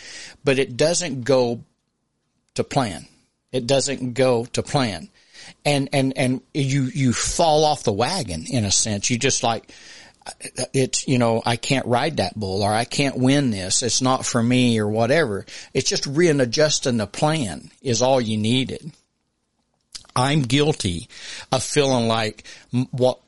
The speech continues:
what was a temporary, uh, defeat in my career,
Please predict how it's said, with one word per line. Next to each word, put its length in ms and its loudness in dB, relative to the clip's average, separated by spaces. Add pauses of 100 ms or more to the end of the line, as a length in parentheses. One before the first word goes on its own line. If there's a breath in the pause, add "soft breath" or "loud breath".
(640)
what 280 0
was 160 0
a 60 -4
temporary, 880 2 (360 loud breath)
uh, 200 0
defeat 640 0 (460 loud breath)
in 160 -2
my 260 0
career, 500 -4